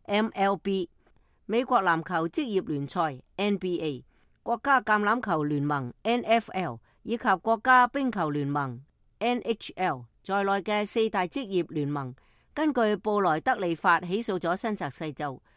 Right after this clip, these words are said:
作為州長嘅克里斯、克里斯蒂成為此件案嘅被告，但由於一再敗訴，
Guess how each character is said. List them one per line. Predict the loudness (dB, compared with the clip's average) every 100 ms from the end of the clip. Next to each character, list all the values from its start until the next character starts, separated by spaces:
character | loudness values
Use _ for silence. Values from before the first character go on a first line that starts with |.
| _ _ _
作 | 0
為 | 2 2
州 | 2 0
長 | 2 0 0
嘅 | -2 -2
克 | -2 -4
里 | -2 -2
斯、 | -2 -6 -6 -8 _ _
克 | -4 -4
里 | -2 -4
斯 | -4 -8
蒂 | -8 -12 -14 _ _
成 | -6 -2
為 | 0 -2
此 | -2 -4
件 | -2 -2 2
案 | 0 0
嘅 | -2
被 | -2 -4
告， | -4 -6 -8 -10 _ _ _ _
但 | 0 0 2
由 | 0
於 | -2 -2
一 | -2
再 | 0 0 0
敗 | 0 -2
訴， | -2 -6